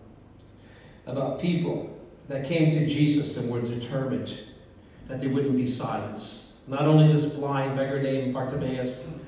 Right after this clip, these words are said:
the son of Timaeus, but the Syrophoenician woman on behalf of her daughter kept on going to Jesus. And whether Jesus, Jesus kind of hushed her away, kind of,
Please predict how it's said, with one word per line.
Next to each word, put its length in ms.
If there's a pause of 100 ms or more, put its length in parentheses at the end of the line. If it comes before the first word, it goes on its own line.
(160)
the 80
son 260
of 220
Timaeus, 640 (720)
but 160
the 260
Syrophoenician 840
woman 320
on 220
behalf 400
of 80
her 80
daughter 520
kept 180
on 180
going 360
to 60
Jesus. 440 (260)
And 80
whether 200
Jesus, 600
Jesus 360
kind 140
of 140
hushed 240
her 280
away, 160 (100)
kind 260
of, 60